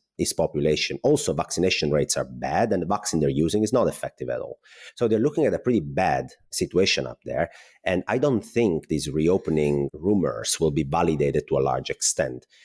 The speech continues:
And even if they would, it's only a temporary effect that China would have on global growth. The direction of global growth is pretty clear, and it's down. It's going to be most likely, I would say,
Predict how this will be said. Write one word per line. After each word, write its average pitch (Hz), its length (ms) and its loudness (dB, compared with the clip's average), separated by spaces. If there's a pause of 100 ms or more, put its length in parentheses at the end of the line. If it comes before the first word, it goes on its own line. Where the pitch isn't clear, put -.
(120)
And 104 100 2
even 131 160 4
if - 140 -2
they 80 120 0
would, 78 360 0 (140)
it's - 160 -6
only 92 160 4
a 73 60 2
temporary 73 880 0 (420)
effect - 640 -6
that 76 180 -2
China 80 260 2
would 67 140 0
have 67 120 2
on 65 100 -2
global 65 240 -4
growth. - 340 -10 (160)
The 90 60 -8
direction 87 420 2
of 85 100 -2
global 82 220 2
growth 73 240 -2
is - 100 -6
pretty 76 240 0
clear, 78 360 0
and 71 100 0
it's - 160 -6
down. 69 560 -4
It's - 160 -6
going 98 160 2
to 80 80 0
be 78 140 2
most 87 420 2
likely, 95 380 0
I 69 40 2
would 69 200 -2
say, 76 260 0